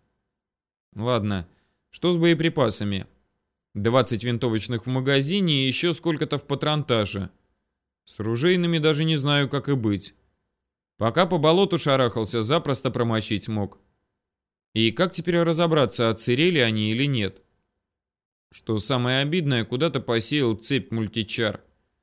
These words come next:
Даже не помню, как с запястья слетела. Поди теперь, попробуй найди. Больше сотни золотом за нее выложил и так банально потерял. Даже попользоваться не успел. Досадно.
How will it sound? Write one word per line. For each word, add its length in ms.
Даже 340
не 120
помню, 360
как 240
с 40
запястья 600
слетела. 680
Поди 320
теперь, 320
попробуй 460
найди. 560
Больше 440
сотни 380
золотом 540
за 100
нее 240
выложил 540
и 40
так 280
банально 440
потерял. 640
Даже 320
попользоваться 720
не 120
успел. 540
Досадно. 920